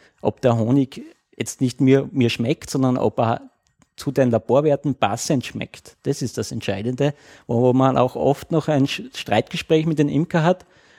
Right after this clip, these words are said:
wo er sagt, "Äh, schauen Sie, diese Werte sind ja alle toll.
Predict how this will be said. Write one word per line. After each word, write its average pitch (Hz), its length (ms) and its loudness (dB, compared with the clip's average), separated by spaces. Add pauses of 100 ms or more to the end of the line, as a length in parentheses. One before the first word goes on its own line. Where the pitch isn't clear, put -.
(100)
wo 127 120 0
er 131 80 4
sagt, - 380 -2
"Äh, - 280 -4
schauen 120 260 2
Sie, 151 200 0
diese 131 460 0
Werte 120 300 2
sind 135 200 0
ja 127 120 4
alle 123 260 0
toll. 120 360 0